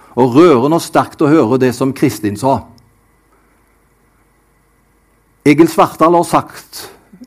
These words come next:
noe slik som dette, at når han har intervjuet folk som virkelig har hatt en tøff rullebane, så sier han at det,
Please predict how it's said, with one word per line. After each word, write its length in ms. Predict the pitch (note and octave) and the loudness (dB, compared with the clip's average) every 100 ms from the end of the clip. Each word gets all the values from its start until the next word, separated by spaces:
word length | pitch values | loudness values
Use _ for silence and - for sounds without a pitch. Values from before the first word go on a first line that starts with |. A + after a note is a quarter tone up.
| - - _ - | -20 -20 _ -4
noe 320 | D3 C#3 D3 B2+ - | 0 2 2 0 -10
slik 300 | - C3+ B2+ | -6 0 0
som 120 | D3 | 2
dette, 280 | C#3+ A2 D3 D3+ - _ _ _ _ | 0 0 -2 -2 -6 _ _ _ _
at 140 | A#2+ D3+ | -4 0
når 120 | E3+ | 2
han 160 | E3+ G#3 | 2 2
har 120 | G#3+ | 2
intervjuet 600 | G#3 - G#3 E3+ D#3 E3+ | 0 2 0 2 4 2
folk 220 | D#3+ D3+ - | 2 -2 -2
som 180 | E3 F3 | -4 -2
virkelig 320 | - C#3 C3 | -6 -4 -2
har 100 | C#3+ | -2
hatt 120 | C#3+ | -2
en 100 | D#3+ D#3+ | -4 -4
tøff 360 | - B2 - - _ _ _ _ _ _ _ | -2 -2 -4 -20 _ _ _ _ _ _ _
rullebane, 1080 | D#3 C#3 A#2 A#2+ - - _ - C3 B2 A#2+ | 2 2 2 -2 -8 -20 _ -2 0 0 -2
så 100 | F3+ | -4
sier 220 | - C3 C#3+ | 0 2 2
han 100 | C3+ | 2
at 140 | - | 0
det, 120 | C#3 | 0